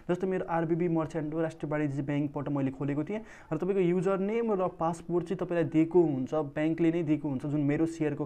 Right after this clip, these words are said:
खाता तपाईँले खोल्नुहुन्छ, त्यतिखेर चाहिँ तपाईँले युजर नेम र पासवर्ड हाल्नुहुन्छ, त्यो चाहिँ तपाईँले यहाँनिर हाल्नुपर्ने हुन्छ है त। ओके, अ, युजर नेम र पासवर्ड हालिसकेपछि सिम्पली तपाईँले लगइन गर्नुपर्ने हुन्छ र साथीहरू, लगइन भइराखेको छ।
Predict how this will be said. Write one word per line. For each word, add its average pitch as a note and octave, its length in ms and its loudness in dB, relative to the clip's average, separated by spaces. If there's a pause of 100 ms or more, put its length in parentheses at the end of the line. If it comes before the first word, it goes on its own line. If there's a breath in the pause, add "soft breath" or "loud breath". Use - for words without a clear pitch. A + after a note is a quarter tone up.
खाता C#3+ 240 -6
तपाईँले D3 240 -4
खोल्नुहुन्छ, D#3 360 0 (360 loud breath)
त्यतिखेर D#3+ 400 0
चाहिँ E3 80 -2
तपाईँले D#3+ 240 0
युजर C#3+ 320 0
नेम D3+ 160 -2
र D3 80 -4
पासवर्ड C#3+ 320 -6
हाल्नुहुन्छ, C3 320 -6
त्यो E3 240 8
चाहिँ F3 160 2
तपाईँले D3 240 -2
यहाँनिर C#3 260 -2
हाल्नुपर्ने C3 600 -4
हुन्छ B2+ 220 -6
है B2 180 -4
त। C#3+ 80 -2
ओके, C#3 160 -4 (1400 loud breath)
अ, D3 80 0 (120)
युजर G3 320 0
नेम G#3+ 160 0
र - 80 4
पासवर्ड G3 240 0
हालिसकेपछि E3+ 480 -2
सिम्पली G#3+ 240 -4
तपाईँले F3+ 240 0
लगइन D#3+ 320 4
गर्नुपर्ने D3 480 2
हुन्छ C3 160 -8 (1600 soft breath)
र C#3 400 -4
साथीहरू, E3+ 380 -2
लगइन E3 580 2
भइराखेको C3+ 560 -4
छ। - 140 -10